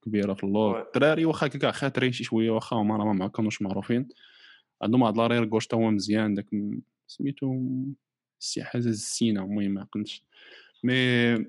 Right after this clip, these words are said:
Speaker 1: المهم عندهم حظوظهم انا في نظري، فهمتي، خصوصا في ستيل دو جو. أه، تشيلسي جاي حد الان مازال في السيزون ما بانش ليه تشالنجات، مازال ما جاتش شي فرقه فرشات اللعب تاعها، بحال قلتي فرشاتهم ولا شحال.
Speaker 2: إيه، باقي
Speaker 1: باقي
Speaker 2: ما
Speaker 1: نشوفهم.
Speaker 2: تفرشوش، هما تشالنجا، هما
Speaker 1: وي.
Speaker 2: كونتر اتلتيكو مدريد.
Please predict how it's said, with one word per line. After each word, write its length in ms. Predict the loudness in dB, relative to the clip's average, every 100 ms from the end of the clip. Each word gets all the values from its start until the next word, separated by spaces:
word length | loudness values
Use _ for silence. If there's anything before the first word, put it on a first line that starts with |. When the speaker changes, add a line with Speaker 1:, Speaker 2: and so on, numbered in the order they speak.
| -8 _
Speaker 1:
المهم 420 | -2 2 4 6 4
عندهم 240 | 4 2
حظوظهم 560 | 4 4 4 2 2 0
انا 120 | 0
في 120 | -2
نظري، 280 | -2 -2 -2
فهمتي، 220 | -4 -4
خصوصا 340 | -4 -2 -2
في 80 | -2
ستيل 360 | -2 -2 -2 2
دو 200 | 4 4
جو. 260 | 4 2 0 _ _ _
أه، 380 | 2 4 4 2
تشيلسي 360 | 2 0 2 2
جاي 280 | 4 4 2
حد 220 | -6 -2
الان 240 | 2 4
مازال 220 | 4 2 -2
في 60 |
السيزون 380 | -2 0 2 4
ما 60 | 4
بانش 300 | 2 0 -2
ليه 80 | -2 -2
تشالنجات، 680 | 0 2 4 2 2 -4 -10 _ _ _ _ _ _ 0
مازال 500 | 2 4 4 4 4
ما 100 | 2
جاتش 220 | 2 -2
شي 140 | -2 0
فرقه 240 | 0 -2
فرشات 440 | -4 -2 0 0
اللعب 240 | -2 -4 -6
تاعها، 240 | -8 -8 -4
بحال 140 | -4
قلتي 160 | 0 -2
فرشاتهم 640 | 0 0 -2 -4 -4 -2
ولا 100 | -2
شحال. 220 | -4 -10 -10 2
Speaker 2:
إيه، 60 | 4
باقي 120 | 4
Speaker 1:
باقي 200 | 4 6
Speaker 2:
ما 60 |
Speaker 1:
نشوفهم. 400 | 6 6 4 2
Speaker 2:
تفرشوش، 260 | 2 -2 0
هما 120 | 0
تشالنجا، 580 | 0 0 4 4 4 2
هما 340 | 0 0 0
Speaker 1:
وي. 160 | 0 2
Speaker 2:
كونتر 180 | 2 0
اتلتيكو 320 | -2 -6 0
مدريد. 400 | 2 2 2 -2